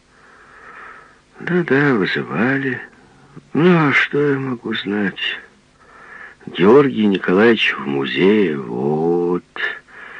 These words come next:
Он поднял руку к потолку. «А я вот». Он опустил руку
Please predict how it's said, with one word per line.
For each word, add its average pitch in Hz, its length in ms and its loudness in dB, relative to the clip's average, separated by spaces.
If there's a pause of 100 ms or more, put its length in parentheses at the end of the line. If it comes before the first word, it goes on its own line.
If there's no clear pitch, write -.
(280)
Он 87 140 0
поднял 87 520 0
руку 85 280 -4
к - 100 -20
потолку. 87 600 0
«А 156 100 2
я 226 320 6
вот». 196 500 4 (1300)
Он 92 140 4
опустил 87 520 0
руку 85 380 -2